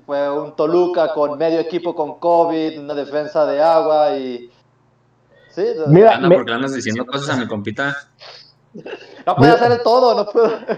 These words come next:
Speaker 2: mira, yo realmente he, he de decirlo, la defensa del Toluca, la verdad, dejó mucho que desear. Me pesa mucho decirlo porque, pues, fue titular Brando Sarteaguín. Sabemos que es un jugador que nosotros admiramos demasiado,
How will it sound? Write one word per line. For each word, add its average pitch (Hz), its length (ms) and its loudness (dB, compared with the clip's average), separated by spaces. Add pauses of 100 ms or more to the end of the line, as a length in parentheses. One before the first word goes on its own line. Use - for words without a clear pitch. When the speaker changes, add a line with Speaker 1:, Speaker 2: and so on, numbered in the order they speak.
(100)
Speaker 2:
mira, 190 280 6
yo 190 140 8
realmente 269 680 6
he, 226 300 8
he 226 40 8
de 254 100 10
decirlo, 165 460 6
la 139 140 8
defensa 190 340 4
del 226 100 4
Toluca, 180 440 4
la 180 100 8
verdad, 139 460 6
dejó 180 280 2
mucho 185 280 0
que 180 120 6
desear. 131 360 6
Me 120 120 2
pesa 160 280 4
mucho 185 280 0
decirlo 165 400 4
porque, 120 360 -6 (320)
pues, 120 160 2
fue 139 120 4
titular 147 420 4
Brando 156 280 2
Sarteaguín. 151 680 4 (400)
Sabemos 139 420 4
que - 100 -2
es 123 100 -6
un 143 120 2
jugador 131 380 4
que 147 80 0
nosotros 123 380 -2
admiramos 117 500 2
demasiado, 170 680 4